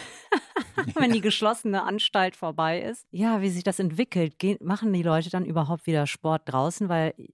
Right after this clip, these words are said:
Speaker 1: jeder entwickelt, also jeder, der vorher Sport gemacht hat, entwickelt, hat ja jetzt so ein, so ein Online-Leben entwickelt oder irgendwie so eine
Speaker 2: Ja.
Speaker 1: Struktur, dass
Speaker 2: <laughs> Ja.
Speaker 1: man selbst das ganze Workout macht.
Speaker 2: Ja,
Speaker 1: Yoga,
Speaker 2: genau.
Speaker 1: Meditation, alles.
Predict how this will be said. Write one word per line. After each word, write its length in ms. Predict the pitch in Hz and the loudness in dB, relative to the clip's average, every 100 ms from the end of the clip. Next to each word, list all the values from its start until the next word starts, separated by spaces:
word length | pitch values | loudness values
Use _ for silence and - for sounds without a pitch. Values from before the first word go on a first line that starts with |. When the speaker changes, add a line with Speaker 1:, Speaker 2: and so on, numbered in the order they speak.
| _ | _
Speaker 1:
jeder 380 | 151 185 220 170 | -4 0 0 0
entwickelt, 500 | 160 156 175 202 - | -2 -4 0 -2 -2
also 160 | 151 | -6
jeder, 220 | 151 160 151 | -4 -2 -2
der 120 | 143 | -2
vorher 300 | - 160 160 | -2 -2 -2
Sport 340 | - 139 - | -2 -4 -4
gemacht 300 | 165 165 165 | -2 -2 0
hat, 240 | 180 - _ | -2 -4 _
entwickelt, 600 | - 151 175 - 170 - - | -4 -2 -2 0 -2 -2 -8
hat 160 | 170 170 | -6 0
ja 120 | 156 | 0
jetzt 220 | 151 - | 0 0
so 80 | 156 | 0
ein, 140 | 151 - - _ - | 0 -2 -16 _ -20
so 200 | 143 156 | -8 -4
ein 160 | 147 | -2
Online-Leben 1000 | - 185 196 196 185 190 180 175 180 190 | 2 2 4 2 2 0 -2 -2 0 0
entwickelt 460 | 175 175 175 190 170 | -2 -4 -4 -2 -2
oder 180 | 147 147 | 0 0
irgendwie 220 | 170 170 | 0 2
so 60 | 160 | 4
eine 80 | |
Speaker 2:
Ja. 60 | 170 | 2
Speaker 1:
Struktur, 340 | - 180 - | 0 -4 0
dass 140 | 185 170 | 2 2
Speaker 2:
<laughs> 0 | |
Ja. 60 | |
Speaker 1:
man 140 | 175 160 | 2 2
selbst 460 | 165 165 - - - - - - - _ | 2 0 -6 -14 -18 -16 -8 -8 -10 _
das 200 | 170 - | -10 -4
ganze 360 | 160 160 - 143 | -2 -2 -2 0
Workout 480 | 147 151 151 139 139 | 0 2 0 -2 -2
macht. 460 | 135 127 - - - | -4 -4 -10 -20 -6
Speaker 2:
Ja, 100 | 98 160 | -4 -2
Speaker 1:
Yoga, 300 | 151 156 147 | 0 2 2
Speaker 2:
genau. 60 | |
Speaker 1:
Meditation, 600 | 143 139 147 - 151 143 | 0 -2 -6 -6 -4 -4
alles. 440 | - 139 139 - | -2 -2 -4 -8